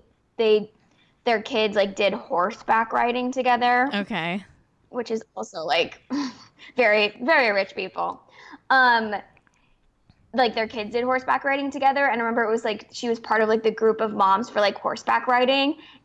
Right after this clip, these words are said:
Speaker 1: and when she got Real Housewives, she was, like, real secretive about it, but they, like, all knew, and they'd be like, "Oh, like, what are you doing?" And she would just be like, "Oh, you have to, like, wait and see."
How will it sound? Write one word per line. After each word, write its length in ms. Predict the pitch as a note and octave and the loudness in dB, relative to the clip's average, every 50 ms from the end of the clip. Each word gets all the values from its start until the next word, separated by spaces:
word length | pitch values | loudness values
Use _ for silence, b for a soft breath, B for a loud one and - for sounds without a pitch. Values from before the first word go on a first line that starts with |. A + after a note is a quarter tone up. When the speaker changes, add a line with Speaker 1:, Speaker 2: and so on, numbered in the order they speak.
| _ - | _ 0
Speaker 1:
and 420 | B3 B3+ B3 A#3+ A#3 A3+ A3+ A3 - | 0 2 2 2 2 0 0 -2 -4
when 200 | - A#3 A3+ A3 | -4 -6 -4 -4
she 260 | - B3 G#3+ G3+ A3+ - | -6 -8 -8 -10 -10 -4
got 380 | - A3+ G#3 G#3 C#4 E4+ D4+ G3+ | 2 4 4 6 6 4 2 0
Real 420 | A3+ G#3 G#3 G3+ G3 F#3 - - - - | 0 0 2 2 0 0 -2 -6 -10 -14
Housewives, 880 | - - - - A3 - - - G#3 G3 G3+ G3+ G3+ A3 B3 - - _ | -8 -6 -6 -6 -6 -6 -4 0 2 2 2 2 0 -2 -6 -10 -18 _
she 300 | - - - B3 A#3 A3 | -16 -14 -10 -10 -6 -2
was, 260 | G#3+ A3+ A3 A3 A3 | -2 -2 -2 -2 -2
like, 240 | A3+ G#3 G3+ G#3+ - | -4 -4 -4 -6 -12
real 360 | - - A3 G#3+ G#3 G3 G3 A#3+ | -14 -8 -4 -2 0 0 0 0
secretive 560 | - - - G#3 G3 - A3+ A3 A#3 B3 A#3+ | -4 -8 -10 -10 -6 -4 0 0 2 2 2
about 300 | C4 B3 C4+ C4 C4+ C#4 | 4 4 4 6 6 4
it, 120 | C#4+ C#4 | 4 2
but 140 | C#4+ B3+ A#3 | 0 -2 -4
they, 160 | B3 A3+ G#3 | -4 -2 -2
like, 160 | A3 A#3 G3+ - - - | -2 -4 -4 -6 -2 2
all 260 | A3 A3 G#3+ G#3+ G#3+ | 4 4 4 4 2
knew, 460 | G#3 G#3 G#3 G#3 G#3 G3 G3 F#3+ F#3+ - | -2 -2 -2 0 0 2 2 2 0 0
and 140 | - G3 G3+ | -2 -4 -4
they'd 100 | G3 G3 | -4 -2
be 120 | G3 G3+ G#3 | 0 2 2
like, 180 | G3 - - - | 2 2 2 2
"Oh, 220 | F#4 G4+ G4+ G#4 G4+ | 4 4 6 6 4
like, 200 | F#4 F4 D#4+ - - | 2 0 -2 -4 -10
what 380 | - - - - - D#4 D#4+ | -16 -16 -12 -4 0 0 2
are 80 | E4 E4 | 2 2
you 220 | D#4 D#4+ D#4+ C4 | 2 2 0 0
doing?" 400 | - D#4 E4 E4 E4 D#4+ D4+ C#4 | 0 0 0 2 2 4 4 4
And 140 | B3+ B3+ B3 | 4 2 0
she 120 | - - | 0 -2
would 120 | A3+ A3+ G#3+ | -2 -2 -2
just 160 | A#3+ B3 - | -4 -4 -2
be 60 | - | -2
like, 180 | B3 A#3+ - - | -2 -2 -2 0
"Oh, 120 | - D4+ D#4 | 2 4 4
you 120 | D4+ D4 | 4 2
have 240 | D4 C4+ C4 - - | 0 -2 -4 -4 -4
to, 100 | - C#4 | 0 2
like, 140 | C4 B3+ B3+ B B B B B B - | 2 2 2 B B B B B B 0
wait 180 | C#4 C4 C4+ - | 2 2 4 4
and 140 | C#4+ C#4+ C#4 | 2 2 2
see." 400 | - - D#4 D#4 C#4+ C4 C4 | 4 4 6 8 8 6 4